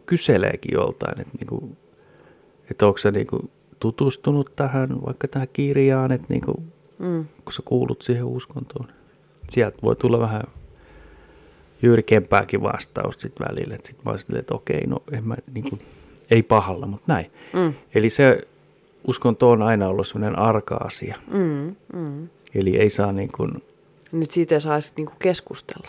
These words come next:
Speaker 1: Niin, se on jännä, kun tota, kuitenkin haluaisi vähän niinku ymmärtää. Et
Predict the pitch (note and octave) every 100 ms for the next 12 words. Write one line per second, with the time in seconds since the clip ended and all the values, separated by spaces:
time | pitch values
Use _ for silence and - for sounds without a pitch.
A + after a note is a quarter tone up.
0 | - E3+ D#3 G2 F2+ - C3 B2 C#3 A2+
1 | F#2+ F#2 - - - - - - - -
2 | - - - _ - A#2+ A2 G2+ G#2+ A2
3 | G#2 G2+ - G#2 G2+ G2+ G2+ G#2 G2+ G2
4 | G#2 - - - -